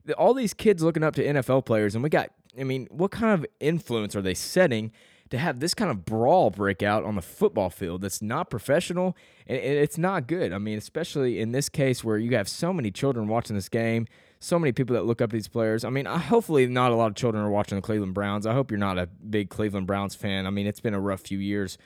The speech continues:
Um, but yeah, that, that's not, I mean, you could still be a fan of 'em, I guess. Um, my boy Jarvis Landry's on my football team for fantasy, so hey, he did good.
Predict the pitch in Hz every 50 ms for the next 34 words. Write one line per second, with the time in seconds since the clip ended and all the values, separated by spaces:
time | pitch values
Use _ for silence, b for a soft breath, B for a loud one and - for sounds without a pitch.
0 | b b b b b b b b - 98 98 92 90 87 87 85 - _ _ _
1 | _ _ _ _ - 101 98 92 92 95 104 101 - - 131 123 107 - 120 117
2 | - 117 110 98 - - 110 110 110 113 123 143 147 - 110 - - - 92 87
3 | 92 87 85 - - - 113 113 117 107 104 104 101 104 101 101 98 98 98 101
4 | 101 104 107 - - - b b b b b b b b b b b b b b
5 | b - 107 104 101 95 92 98 110 113 113 127 117 113 107 101 80 - _ _
6 | - 113 - 131 127 127 117 104 - 110 110 113 113 101 101 95 98 101 95 92
7 | 90 - - 117 - 104 101 95 98 - - - 107 104 107 104 101 104 95 -
8 | - 107 107 104 104 95 - 104 101 98 - - 104 95 95 90 82 101 104 101
9 | 95 87 - - 107 107 113 107 98 104 107 107 110 104